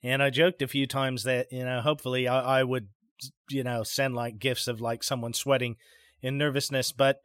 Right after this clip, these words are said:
obviously it is something serious because it just takes a little bit of deflection to mean the difference between it flying by and us basically being in a world of hurt, literally.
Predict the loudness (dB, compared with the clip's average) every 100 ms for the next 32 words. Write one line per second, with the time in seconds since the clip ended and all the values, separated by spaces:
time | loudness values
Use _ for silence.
0 | 4 6 6 2 2 0 0 2 2 2
1 | 0 -4 -4 -4 0 0 0 -2 -6 _
2 | _ _ -4 0 0 0 0 2 0 0
3 | 0 2 2 2 2 2 0 0 2 2
4 | -2 -8 -12 _ _ -8 -4 -2 -2 0
5 | 0 -2 -4 -6 -4 -4 -4 0 2 2
6 | 0 2 2 2 -2 -4 -6 -8 -14 -4
7 | -2 0 -2 -4 -8 _ _ _ _ 0
8 | 2 4 0 -2 -4 -2 -4 -6 -6 -6
9 | -2 0 2 0 0 -2 -2 -6 -2 -2
10 | -2 -4 -6